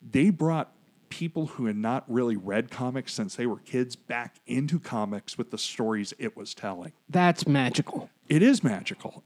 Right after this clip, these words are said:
Speaker 1: And the stories that these guys told in the letters page and on the website, I, I, I miss it. You know, I miss it. And that was another great thing about Queen and Country is,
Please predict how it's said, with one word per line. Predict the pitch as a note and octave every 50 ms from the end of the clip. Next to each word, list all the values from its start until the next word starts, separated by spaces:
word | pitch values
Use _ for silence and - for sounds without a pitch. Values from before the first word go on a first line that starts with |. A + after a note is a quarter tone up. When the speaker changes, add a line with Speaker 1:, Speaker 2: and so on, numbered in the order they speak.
| _
Speaker 1:
And | - B2 B2+ B2+ B2+ B2 A#2+
the | A#2+ G#2
stories | - - - D#3 D3+ D3+ E3 D#3 -
that | D3 B2+
these | - C3+ B2 -
guys | - B2+ B2 A#2+ -
told | - - C3 C#3+ C3
in | A#2
the | A2 A2
letters | G2 A#2 G#2 A2 C#3 D3 C#3+ -
page | - A#2 G2 F2+ F#2 F2+ -
and | G#2 G2
on | G2+ A2 A2+
the | A2+ G2+
website, | F2+ G2 B2 C3+ C3 - - G2 F#2+ A2+ - - _ _ _ -
I, | B2 - - -
I, | - A#2 G#2+
I | F2 A#2 B2+ B2
miss | A2+ A#2+ C#3 D#3 - -
it. | - - - _ _ _ _
You | - A2+ A2+
know, | A#2 A2+ A2+
I | G#2 A2
miss | G#2+ A2 C3 C3+ -
it. | G#2+ F#2
And | G2+ A#2+
that | D3+ G3+
was | F#3+ C3
another | C3 C3+ D#3+ F3
great | - - A2+ A2 -
thing | - A#2
about | A2+ G#2+ G#2 G2+ - -
Queen | - C3+ B2 A#2+
and | A2+ G2+ -
Country | - G#2 G#2+ A2+ - D#3+ D#3+ F3 F#3 - - - - - - -
is, | - - A#2 A#2 A2+ A2+ A2 - -